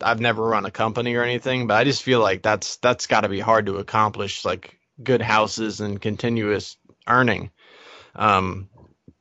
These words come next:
but they were running Thursday and Saturday shows every week, and I think they'd put a little bit more into their Saturday shows as far as talent. Um, just from what I gather,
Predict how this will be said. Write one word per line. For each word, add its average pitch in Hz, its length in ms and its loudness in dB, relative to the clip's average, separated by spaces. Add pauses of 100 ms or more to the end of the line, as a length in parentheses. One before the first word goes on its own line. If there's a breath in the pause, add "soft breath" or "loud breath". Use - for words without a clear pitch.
but 160 200 2
they 185 140 8
were 165 120 8
running 131 320 4
Thursday 127 420 2
and 110 120 -4
Saturday 113 540 2
shows 107 340 -4
every 110 240 -6
week, 113 400 -10 (320 loud breath)
and 120 140 0
I 127 60 0
think 156 240 0
they'd 151 180 2
put 139 100 0
a 139 60 6
little 135 220 4
bit 127 160 2
more 131 220 4
into 120 180 2
their 110 140 4
Saturday 143 560 2
shows 156 560 2 (340 soft breath)
as 110 180 -2
far 113 280 4
as 107 80 -2
talent. 135 460 2 (600)
Um, 107 500 0 (920 soft breath)
just 156 240 2
from 139 220 2
what 127 100 6
I 110 140 4
gather, 104 500 -4